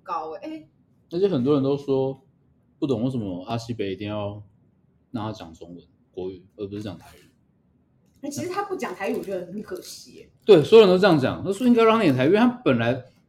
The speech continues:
Speaker 2: 就很擅长用台语演戏啊。
Speaker 1: 嗯。
Speaker 2: 对不对？然后以前都是用台语在讲的。
Speaker 1: 嗯。
Speaker 2: 不懂说，而且他这个，他今天这个角色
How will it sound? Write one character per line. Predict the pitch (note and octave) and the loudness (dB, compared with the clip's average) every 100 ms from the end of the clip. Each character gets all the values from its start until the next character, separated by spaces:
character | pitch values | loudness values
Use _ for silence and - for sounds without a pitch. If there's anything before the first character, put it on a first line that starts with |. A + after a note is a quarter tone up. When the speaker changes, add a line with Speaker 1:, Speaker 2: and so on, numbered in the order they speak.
| _ _ _ - | _ _ _ 0
Speaker 2:
就 | A#3 | 2
很 | E3+ A#2+ | 4 2
擅 | F3+ | 0
长 | D#3 C3+ | 0 0
用 | D3 | 0
台 | C#3 A2 | 0 -2
语 | A2+ | -2
演 | E2+ | -6
戏 | - G#2 F2+ | -14 -14 -14
啊。 | D#2+ _ _ _ _ G#3 | -16 _ _ _ _ -18
Speaker 1:
嗯。 | G3 F3+ _ _ _ | -16 -16 _ _ _
Speaker 2:
对 | C#3+ | -2
不 | B2+ | 0
对？ | G#2+ | -2
然 | G#2+ G3+ | -2 -2
后 | |
以 | F3 | 0
前 | B2 | 0
都 | C3 | 0
是 | D3 | 2
用 | D3 | 2
台 | C3+ | 0
语 | G2 | -2
在 | A2 | -6
讲 | - - _ | -8 -18 _
的。 | _ | _
Speaker 1:
嗯。 | A3 G#3+ F#3 - _ _ _ - F3+ | -12 -12 -12 -16 _ _ _ -12 -4
Speaker 2:
不 | G3+ | 0
懂 | C3+ A2 | 0 0
说， | F#3 | 0
而 | D#3+ | 4
且 | F#3 | 6
他 | E3 | 6
这 | F3 | 6
个， | D3+ C3+ | 6 6
他 | D#3 | 2
今 | - | 2
天 | D#3+ | 0
这 | D#3+ | 4
个 | D#3 | 2
角 | A2+ G2 | 2 -2
色 | C3+ C3 | -2 -4